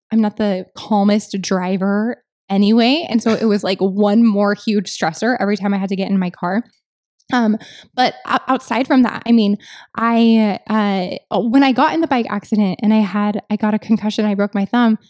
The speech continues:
I couldn't go to the hospital because I still, I didn't have health insurance yet. And I knew that I wasn't gonna be able to afford a hospital bill. So I remember calling the, the front desk at the hospital and asking to tur-, talk to the nurse advice.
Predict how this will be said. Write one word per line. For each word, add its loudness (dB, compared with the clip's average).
I -2
couldn't 2
go 4
to -2
the -2
hospital -2
because -4
I -4
still, -4
I -4
didn't 2
have -6
health -2
insurance -2
yet. -4
And 4
I 2
knew 4
that 2
I 0
wasn't 0
gonna -6
be 0
able 0
to 0
afford 0
a -2
hospital -2
bill. -2
So 2
I 4
remember 4
calling 2
the, 2
the 2
front 0
desk -2
at -2
the -2
hospital -2
and -2
asking -4
to -2
tur-, -4
talk -2
to 2
the 2
nurse 0
advice. -4